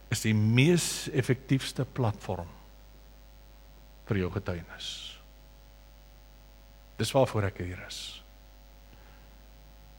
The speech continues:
Ek is hier vir 'n wêreld. En my lewe is die platform waarop my getuienis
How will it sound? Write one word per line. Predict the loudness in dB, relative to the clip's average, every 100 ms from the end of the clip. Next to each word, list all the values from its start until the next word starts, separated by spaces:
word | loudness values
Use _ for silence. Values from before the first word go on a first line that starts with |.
| 0
Ek | 2 4
is | 4
hier | 4 4 2 -2 -10 -12 -16 -20 -20 -20 -18 -2
vir | 2
'n | 4
wêreld. | 6 4 2 -4 -14 -14 -14 -16 -20 -20 -20 -20 -20 -20 -20 -18 -16 -12 0
En | 2 6
my | 4 4
lewe | 0 8 10 10 6 -4 -8 -14 -20 -20 -20 -20 -20 -20 -10 0
is | 0 0
die | -2
platform | 4 6 6 2 2 4 4
waarop | 4 2 2
my | 0
getuienis | 0 0 2 2 0 -4 -6 -8